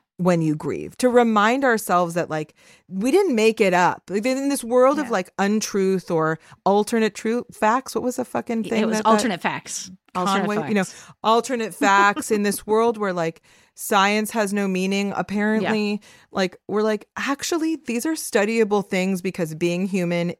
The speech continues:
Speaker 1: is loving and being human is grieving and being human is dying.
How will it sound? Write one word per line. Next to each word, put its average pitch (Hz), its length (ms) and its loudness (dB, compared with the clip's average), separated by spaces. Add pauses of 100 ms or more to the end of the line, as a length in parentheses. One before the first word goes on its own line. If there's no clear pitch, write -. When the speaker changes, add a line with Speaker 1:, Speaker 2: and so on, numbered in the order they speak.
(100)
Speaker 1:
is 165 280 -2
loving 165 460 -2
and 151 100 -6
being 165 280 -2
human 156 360 -4
is 156 260 -4
grieving 156 440 -4
and 151 140 -4
being 151 220 -4
human 151 280 -4
is 147 160 -6
dying. 165 540 -4